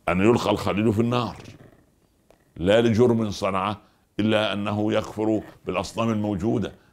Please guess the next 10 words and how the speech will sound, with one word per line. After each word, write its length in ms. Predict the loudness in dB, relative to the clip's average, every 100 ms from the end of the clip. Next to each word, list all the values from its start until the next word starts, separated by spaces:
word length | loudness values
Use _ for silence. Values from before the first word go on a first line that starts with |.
| _
كما 260 | -4 -2 0
يلتزم 420 | 0 2 0 0
أبناؤنا 560 | -2 -2 -2 -2 -2 -4
اليوم 380 | 0 0 0 -4 -14 _ -6
بدينهم 640 | -2 0 0 0 -2 -4 -8 _ -4
ويكفرون 580 | -2 -2 0 0 0 -4
بالأصنام 460 | -6 -8 -4 -4
الموجودة، 480 | -2 -4 -2 -2 -2
من 180 | -4 -6
عولمة 560 | -6 -4 -2 -2 -4